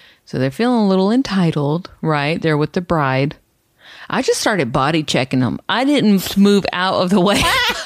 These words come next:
So there is a shirtless overall dyke barreling through. Uh, at first I was like, "Oh, excuse me." No, I got to a point at my third bachelorette party, just straight down.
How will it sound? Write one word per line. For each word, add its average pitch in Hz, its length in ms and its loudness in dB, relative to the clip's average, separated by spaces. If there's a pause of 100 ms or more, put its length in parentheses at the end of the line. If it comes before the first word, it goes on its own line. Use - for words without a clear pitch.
(1200)
So 220 320 0
there 208 240 0
is 208 180 2
a 196 120 2
shirtless 220 560 0
overall 185 560 2
dyke 165 580 -2 (320)
barreling 220 680 2
through. 208 140 0 (340)
Uh, - 220 -2
at 240 200 -4
first 294 220 0
I 320 40 2
was 294 80 -2
like, 294 120 -2
"Oh, - 80 0
excuse 370 400 -2
me." 330 160 0 (220)
No, 175 440 0
I 240 140 -4
got 277 200 0
to 285 100 2
a 254 60 2
point 233 280 0
at 208 80 -4
my 185 140 2
third 226 440 0 (140)
bachelorette 190 540 0
party, 226 420 2 (760)
just 220 340 0 (220)
straight 180 460 0
down. 147 300 -2